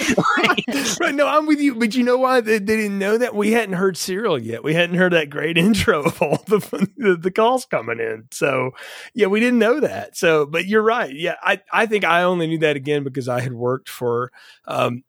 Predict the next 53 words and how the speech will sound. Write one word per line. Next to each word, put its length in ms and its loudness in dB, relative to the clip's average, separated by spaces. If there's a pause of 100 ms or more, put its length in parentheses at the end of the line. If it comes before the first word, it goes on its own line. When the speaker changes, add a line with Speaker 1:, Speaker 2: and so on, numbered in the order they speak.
(420)
Speaker 2:
people 300 2
that 140 4
were 160 4
in 180 2
the 80 0
justice 360 -2
system 480 -2
at, 160 -4
you 160 -8
know, 60 -6
different 340 -8
jobs 400 2
and 100 -8
things 200 -4
like 160 0
that 200 2 (160)
through, 240 -2
through 200 -6
college. 440 2
And 120 -14
so 100 -8
I 140 2
was 160 0
aware 240 -2
of 80 -2
that 200 -6
too, 220 4
that, 100 -6
like, 160 -8
"Oh, 100 4
you 200 2
can't 260 0
just, 320 -4
you 140 -4
know, 80 4
randomly 560 0 (160)
drop 260 0
a 60 -4
dime 380 0
in 80 -6
the, 100 -10 (120)
<laughs> 180 -4
in 180 -2
the 100 -2
phone 480 0
at 140 -6
the 240 -4 (300)
prison 300 2
and 240 0
roll, 300 2
you 100 0
know, 80 0
call 360 2